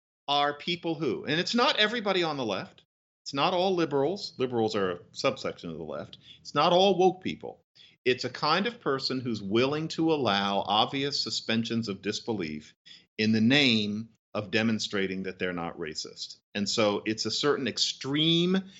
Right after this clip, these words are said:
kind of ideology, but that extreme has now been, become increasingly common. And I can only say that I meet white people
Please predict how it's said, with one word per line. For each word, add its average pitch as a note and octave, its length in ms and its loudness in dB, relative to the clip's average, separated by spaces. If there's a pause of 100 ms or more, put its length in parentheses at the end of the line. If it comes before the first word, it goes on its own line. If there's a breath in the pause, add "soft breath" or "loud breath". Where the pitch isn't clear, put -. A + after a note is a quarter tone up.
(160 loud breath)
kind D3 220 0
of C3+ 80 2
ideology, C#3 580 4
but B2+ 280 -2
that C#3 180 2
extreme C3+ 560 0
has A#2 160 -6
now A2 160 0
been, G2+ 360 -2 (560 soft breath)
become A2+ 380 2
increasingly G#2+ 920 0 (200 loud breath)
common. F#2+ 420 -2 (320)
And E3+ 140 2
I G3+ 80 4
can G#3 160 2
only A#3 240 0
say C4 400 -4 (540)
that B2 420 -2 (460)
I E3 240 2
meet D3+ 460 -2 (360)
white A2 380 -2
people - 480 -10